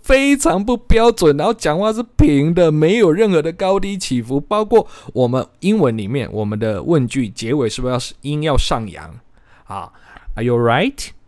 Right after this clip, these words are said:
啊，他不会，Are you all right？他会这样念过去，同学听啊，而且他的英文浓浓的台语腔调，Oh my god！你，你怎么可忘得了这样的老师？那个记忆点无法磨灭啊，同学，<laughs> 太可爱了。OK，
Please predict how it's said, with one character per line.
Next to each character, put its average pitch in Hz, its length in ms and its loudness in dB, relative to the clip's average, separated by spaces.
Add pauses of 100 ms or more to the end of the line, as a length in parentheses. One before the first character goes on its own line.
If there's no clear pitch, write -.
(300)
啊， 101 140 -6
他 120 120 -4
不 117 160 -6
会， 107 160 -6
Are 98 160 -8
you 104 140 -4
all 101 200 -4
right？ 98 340 -4 (340)
他 - 140 6
会 214 140 8
这 180 100 4
样 180 180 6
念 175 140 8 (140)
过 160 280 4
去， 151 220 -4
同 156 260 0
学 151 180 4
听 175 240 0
啊， 113 80 0
而 180 100 2
且 165 140 -4
他 180 120 -6
的 175 100 -4
英 170 160 -2
文 131 180 0
浓 139 280 2
浓 127 160 4
的 127 100 2
台 113 300 0
语 120 200 4
腔 117 400 -4
调， 110 200 -4 (440)
Oh 196 180 4
my 113 240 2
god！ 104 480 -4 (560)
你， 233 180 -2
你 220 140 0
怎 160 140 0
么 139 100 2
可 156 260 0 (140)
忘 214 220 2
得 147 120 4
了 110 160 -2
这 156 140 -2
样 143 120 2
的 117 120 0
老 82 180 -6
师？ 95 360 -10 (480)
那 277 100 -6
个 262 100 -4
记 247 400 -2
忆 233 40 2
点 143 280 2 (200)
无 202 120 -2
法 185 160 2
磨 123 240 2
灭 190 240 2
啊， 117 80 -2
同 127 180 4
学， - 140 8 (320)
<laughs> - 280 -8
太 277 220 0
可 110 280 -10
爱 131 220 -2
了。 95 100 -10
OK， - 320 -6